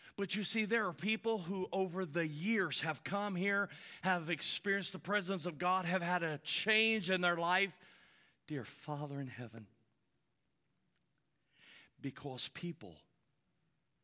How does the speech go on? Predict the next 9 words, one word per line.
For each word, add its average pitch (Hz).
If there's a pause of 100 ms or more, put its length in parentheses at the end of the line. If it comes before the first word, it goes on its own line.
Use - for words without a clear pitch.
(560)
believe 131
God 127
for 120
their 113
generation. 107 (1300)
Now, 185
you 185
may 233
say, 175